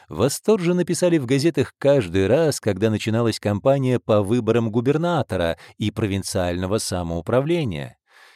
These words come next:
И вдова Гарго имела все основания радоваться тому,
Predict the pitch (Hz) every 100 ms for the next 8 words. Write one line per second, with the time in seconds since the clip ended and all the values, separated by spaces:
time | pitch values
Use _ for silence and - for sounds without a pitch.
0 | _ - 95 92 127 175 143 135 123 160
1 | 156 - _ 123 151 175 160 - - 160
2 | 143 - 139 131 131 156 131 98 92 101
3 | 87 85 - 87 92 147 160